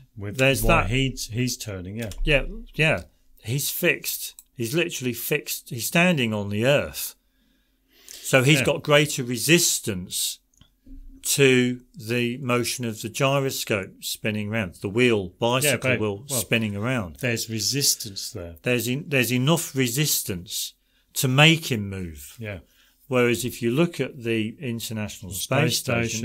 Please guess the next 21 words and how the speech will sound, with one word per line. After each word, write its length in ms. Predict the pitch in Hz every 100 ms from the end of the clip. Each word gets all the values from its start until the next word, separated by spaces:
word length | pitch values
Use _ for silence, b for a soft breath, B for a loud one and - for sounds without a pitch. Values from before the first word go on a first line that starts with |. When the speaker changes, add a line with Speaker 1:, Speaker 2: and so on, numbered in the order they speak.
| 120
Speaker 1:
Station. 20 | 139
Speaker 2:
it's 160 | 131 143
not, 460 | 165 143 - - -
it's 160 | 117
not 140 | 180 135
attached 480 | - 127 131 -
to 140 | - 120
anything. 460 | 165 165 101 80 - _
Speaker 1:
Yeah. 220 | - 113 113 - -
Speaker 2:
It's 220 | 143 -
basically 640 | - 131 175 175 143 117 104
free 340 | - 135 127 113
to 160 | -
move 340 | 117 120 117 120
in 120 | 120
any 300 | 135 170 165
direction 640 | 175 170 170 175 170 165
it 140 | 170 170
wants 560 | 175 190 143 135 -
Speaker 1:
Yeah. 80 | 117
Speaker 2:
to. 140 | 98